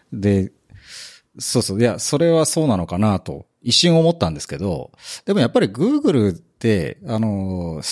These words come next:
Speaker 2: 組織だし、でかい組織ではあるけど、な-、なんていうかな。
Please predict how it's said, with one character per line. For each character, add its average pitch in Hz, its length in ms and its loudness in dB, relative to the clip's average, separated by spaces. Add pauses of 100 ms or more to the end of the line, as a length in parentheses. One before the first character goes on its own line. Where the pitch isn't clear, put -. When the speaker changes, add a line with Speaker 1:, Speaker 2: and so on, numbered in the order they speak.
Speaker 2:
組 196 140 0
織 - 760 0 (440)
だ 90 180 -4
し、 101 400 0
で 104 140 0
か 180 140 2
い 135 80 4
組 113 180 0
織 - 360 -6
で 92 100 -2
は 87 100 0
あ 90 40 -2
る 87 80 -4
け 85 120 -6
ど、 80 180 -8
な-、 92 200 -6
な 113 120 0
ん 127 40 0
て 190 100 -4
い - 20 -4
う - 20 -4
か 151 60 -6
な。 - 220 -12